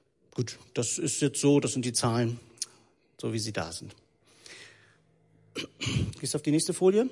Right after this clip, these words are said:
Wenn wir in die einzelnen Arbeitsbereiche etwas detaillierter hineinschauen, ähm, haben wir hier auch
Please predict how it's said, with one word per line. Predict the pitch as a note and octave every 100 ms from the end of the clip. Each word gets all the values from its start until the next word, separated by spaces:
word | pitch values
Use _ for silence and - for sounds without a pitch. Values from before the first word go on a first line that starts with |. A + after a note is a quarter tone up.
| - - - -
Wenn | D#3+
wir | F3
in | E3
die |
einzelnen | D#3+ F3+ F3 D3
Arbeitsbereiche | C3 F3+ G3+ - C#3 B2 C#3 D3 C#3+
etwas | C#3 C#3 - - - _
detaillierter | C#3+ C#3 C#3 C#3+ D3
hineinschauen, | C#3+ C#3+ C#3+ D#3 D#3+ E3+ E3 F3 F#3 - - - - - - _
ähm, | C#3 C#3 C#3+ C#3+ C3+
haben | D#3 D#3
wir | D3
hier | C3+ D3+ C3+
auch | B2 D3+ F#3+ -